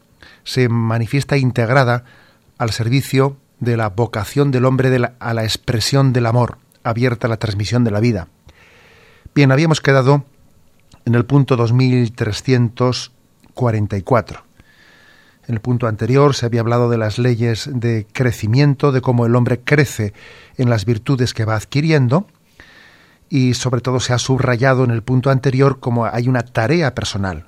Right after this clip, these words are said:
¿eh? Una tarea personal en el crecimiento. En las distintas opciones que vamos tomando en el día a día, eh, vamos condicionando qué camino concreto va a tener nuestra vida moral.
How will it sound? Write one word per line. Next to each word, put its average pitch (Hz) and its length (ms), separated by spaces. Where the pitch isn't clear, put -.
¿eh? 135 140
Una 117 180
tarea 143 340
personal 127 440
en 117 80
el 113 160
crecimiento. 104 840
En 113 80
las 110 140
distintas 123 640
opciones 135 800
que - 120
vamos 113 360
tomando 123 380
en 110 100
el 98 160
día 127 240
a 110 40
día, 131 380
eh, 120 200
vamos 120 380
condicionando 131 840
qué 143 480
camino 131 500
concreto 143 800
va 117 160
a 113 140
tener 123 260
nuestra 123 340
vida 123 260
moral. 117 400